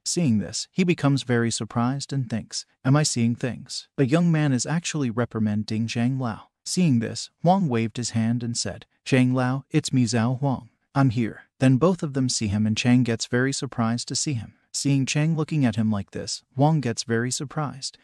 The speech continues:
Sweat starts appearing on his face, and he thinks in his mind, "Why is this young man looking at me with a strange expression? No, I remember the last time when an old homosexual tried to sleep with me.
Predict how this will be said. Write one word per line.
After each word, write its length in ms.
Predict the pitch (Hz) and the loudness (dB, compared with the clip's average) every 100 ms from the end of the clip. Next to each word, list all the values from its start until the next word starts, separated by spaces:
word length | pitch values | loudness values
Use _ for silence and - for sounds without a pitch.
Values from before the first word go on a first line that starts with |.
| _ | _
Sweat 340 | - 139 147 | -2 2 2
starts 320 | - 165 180 151 | 0 0 0 -4
appearing 420 | - 156 139 123 | -2 2 4 4
on 140 | 117 | 4
his 160 | 110 - | 2 -2
face, 400 | 98 90 - 120 | -6 -8 -6 -4
and 100 | 113 | -4
he 100 | 117 | -4
thinks 320 | 117 120 - | -2 -2 0
in 120 | 127 | -2
his 160 | 127 131 | 0 -2
mind, 320 | 139 120 - _ _ _ | -4 -4 -12 _ _ _
"Why 200 | 139 165 | 2 2
is 140 | 151 | 0
this 240 | 131 131 127 | -2 -4 2
young 180 | 127 123 | 2 4
man 240 | 117 117 | 2 2
looking 300 | 117 - 110 | 0 0 -2
at 100 | 110 | 0
me 140 | 110 | -2
with 160 | 117 117 | -2 -4
a 40 | |
strange 440 | 110 - 113 127 147 | -8 -2 0 0 -4
expression? 560 | - - 131 - 147 - _ - | -10 -6 -6 -6 -10 -16 _ 0
No, 260 | 117 117 - | 2 2 0
I 60 | 165 | 2
remember 420 | 165 160 165 156 | 4 4 4 2
the 100 | 127 | 2
last 360 | 123 120 120 - | 2 2 0 0
time 260 | 107 107 | 0 2
when 120 | 117 | 4
an 120 | 113 120 | 4 4
old 200 | 143 139 | 0 2
homosexual 720 | 120 120 110 110 - 123 123 | 4 4 2 -2 -4 -6 -6
tried 280 | - 110 110 | -2 -2 -2
to 80 | 127 | -4
sleep 340 | - 120 - | -4 -4 -4
with 180 | 165 - | -8 -6
me. 220 | 120 - | -8 -8